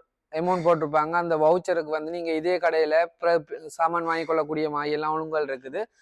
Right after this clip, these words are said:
கட்டாயம் இந்த இடத்துக்கு வாங்க, அவங்களோட சி-, விழாவை சிறப்பிக்கிறதோட நீங்களும் பரிசு பொருட்களை பெற்றுக்கொண்டு செல்லுங்க. அதோட நீங்க இந்த பரிசு பொருட்களை வெல்லணும்னு சொன்னா, கட்டாயம் இந்த கடையில வந்து நீங்க முந்நூறு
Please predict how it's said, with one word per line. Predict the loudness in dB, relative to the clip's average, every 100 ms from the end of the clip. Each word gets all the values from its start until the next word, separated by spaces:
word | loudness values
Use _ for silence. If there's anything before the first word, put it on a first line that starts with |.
| _ 0
கட்டாயம் | 2 4 4 2
இந்த | 0
இடத்துக்கு | 0 -2 2
வாங்க, | 2 4 2
அவங்களோட | 2 2 -4 -4
சி-, | -6
விழாவை | 2 6 6 6
சிறப்பிக்கிறதோட | 2 0 0 -2 0 2 2 2 0 _ _ _
நீங்களும் | -4 0 0 2
பரிசு | 2 0 -2
பொருட்களை | -2 2 0
பெற்றுக்கொண்டு | 0 -4 -2 -4 -6
செல்லுங்க. | -8 -10 -14 _ _ _ _ _ _ _ _ _ _ _ _ _ _ _
அதோட | -4 2 4 4 0
நீங்க | -2 -4
இந்த | -4 -4
பரிசு | 0 0 0 -2
பொருட்களை | -2 0 -2 0
வெல்லணும்னு | 0 2 0 -2 -6 -8
சொன்னா, | -10 -6 -4
கட்டாயம் | -2 0 0 0 -2
இந்த | -8 -4
கடையில | -2 0 -2
வந்து | -4 -8
நீங்க | -8 -8 -6
முந்நூறு | -6 -4 -4